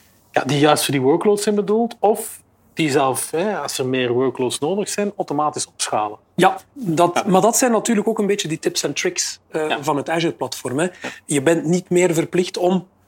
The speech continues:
Speaker 2: <clears throat> zoveel op voorhand iets te gaan vastzetten. Je kan ook het moment dat je het nodig hebt, kan je het ook gaan afnemen.
Speaker 1: Opschalen,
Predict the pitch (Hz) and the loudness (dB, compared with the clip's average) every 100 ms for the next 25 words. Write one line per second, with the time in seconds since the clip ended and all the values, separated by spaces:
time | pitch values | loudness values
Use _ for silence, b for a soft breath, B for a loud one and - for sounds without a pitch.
0 | _ - 240 247 254 269 160 127 170 170 | _ 0 0 2 2 2 0 0 2 2
1 | 165 - 175 190 180 175 - _ _ - | 0 0 0 0 0 -4 -12 _ _ -2
2 | 190 - 196 196 170 196 - 208 190 170 | -2 -2 -2 -2 0 -2 -2 -4 -2 -4
3 | 147 160 165 180 175 185 156 147 156 151 | -2 -2 0 0 -2 -2 -2 -2 -2 -6
4 | - 151 151 160 165 156 - B B _ | -8 -8 -4 -4 -4 -10 -14 B B _
5 | 147 143 139 - 135 139 - 131 123 - | 0 0 -2 -4 -8 -8 -10 -10 -4 -4
6 | - 165 160 160 | 0 0 0 -2